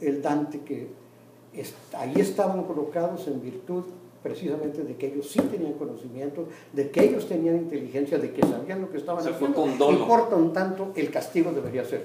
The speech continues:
Speaker 1: fuerte. Muy bien, en esa misma época, por eso, en, durante la Edad Media, se acostumbraba en algunas ciudades de Italia
Speaker 2: Ujú.
Speaker 1: que a los deudores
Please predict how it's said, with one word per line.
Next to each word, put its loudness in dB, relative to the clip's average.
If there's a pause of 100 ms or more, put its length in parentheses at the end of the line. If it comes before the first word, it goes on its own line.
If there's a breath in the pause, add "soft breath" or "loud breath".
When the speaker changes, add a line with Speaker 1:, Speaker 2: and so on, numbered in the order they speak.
Speaker 1:
fuerte. -12 (160)
Muy 2
bien, 2 (300 loud breath)
en 4
esa 6
misma 2
época, -2 (140)
por -6
eso, -10 (840 loud breath)
en, -2
durante 0
la -2
Edad 4
Media, 4 (680 loud breath)
se -4
acostumbraba 0
en 4
algunas 0
ciudades 2
de 2
Italia -2 (300)
Speaker 2:
Ujú. -14
Speaker 1:
que 8
a 6
los 4
deudores 4